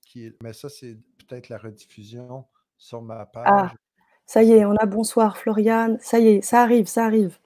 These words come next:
Speaker 2: Ça prend un
Speaker 1: Bonsoir
Speaker 2: petit
Speaker 1: tout
Speaker 2: peu
Speaker 1: le
Speaker 2: de
Speaker 1: monde.
Speaker 2: temps.
Speaker 1: Bonsoir
Speaker 2: Bonsoir,
Speaker 1: tout le monde.
Speaker 2: Nathalie.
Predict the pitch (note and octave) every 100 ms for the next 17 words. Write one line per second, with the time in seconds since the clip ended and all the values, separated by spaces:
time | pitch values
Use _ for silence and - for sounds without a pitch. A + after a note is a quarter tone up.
0 | _ _ - _ - G3 F#3+ A3 G#3+ G#3+
1 | - A3+ A#3 G#3+ - A3 A3 G#3 _ _
2 | G#2+ A2 - F#3 G#3+ - - A3+ A3 A3
3 | G#3 G#3 A3 G#3 G#3+ G#3+ G#3 G3+ - -